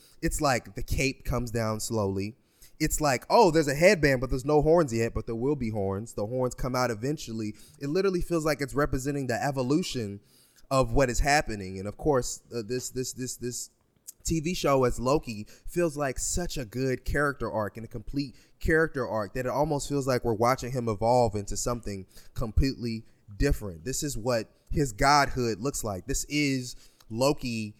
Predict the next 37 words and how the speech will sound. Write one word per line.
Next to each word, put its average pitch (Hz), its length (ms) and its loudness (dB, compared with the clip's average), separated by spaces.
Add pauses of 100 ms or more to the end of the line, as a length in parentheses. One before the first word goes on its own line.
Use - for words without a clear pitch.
(140)
as 143 180 2
the 135 60 2
god 135 240 6
of 127 120 -2
mischief 123 720 -4 (720)
turning 156 340 4
into 135 460 2
the 123 100 -2
god 127 240 0
of 120 80 -6
time, 120 380 -2
the 113 80 -6
god 120 200 0
of 117 80 -6
stories, 120 440 -4
whatever 110 500 0 (320)
you 127 140 -2
want 123 220 -4
it 110 80 -8
to 127 120 -2
be, 131 240 -2
man. 110 300 -4
Uh, 117 80 -4
w-, 135 260 -12
what's 151 200 0
also 160 280 -2
interesting 143 460 -10
is, 107 240 -8
as 151 200 0
Loki, 156 440 -2
as 131 240 0
he 139 160 -2
was 120 240 0
the 120 80 -2
god 143 240 4
of 131 80 -4
mischief, 143 400 -4